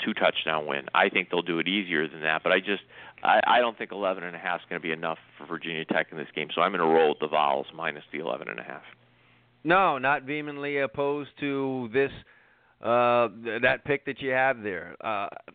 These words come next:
Speaker 2: if my own line when I saw this game was M-, Tennessee at the most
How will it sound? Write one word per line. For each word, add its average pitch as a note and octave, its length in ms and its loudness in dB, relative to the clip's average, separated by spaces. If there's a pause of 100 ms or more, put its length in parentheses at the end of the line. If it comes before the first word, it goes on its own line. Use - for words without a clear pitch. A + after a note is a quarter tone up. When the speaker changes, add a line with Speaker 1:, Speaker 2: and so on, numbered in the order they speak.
(180)
Speaker 2:
if A2 240 -10 (580)
my B2 240 2
own C#3+ 260 4
line C#3 380 2 (160)
when G#2 160 -8
I G2+ 160 -6
saw B2+ 160 4
this B2+ 240 -2
game B2+ 340 -2
was G#2+ 300 0 (180)
M-, A2+ 340 -4
Tennessee B2 440 0
at G#2+ 80 -2
the G#2 80 -10
most A#2+ 280 2